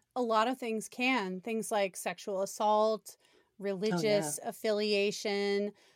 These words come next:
Speaker 1: what, how supportive your family life was growing up. 'Cause if you were in one of those houses where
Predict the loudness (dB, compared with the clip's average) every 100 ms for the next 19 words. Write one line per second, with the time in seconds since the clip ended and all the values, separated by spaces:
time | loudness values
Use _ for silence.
0 | _ -6 -4 2 0 0 -2 0 0 -4
1 | -4 -4 0 0 0 -2 -2 -2 -2 0
2 | 0 2 0 2 0 0 -2 -2 0 0
3 | 0 -2 -8 -6 -6 -4 0 2 2 0
4 | 0 0 0 0 0 0 -2 -2 -2 0
5 | 0 -2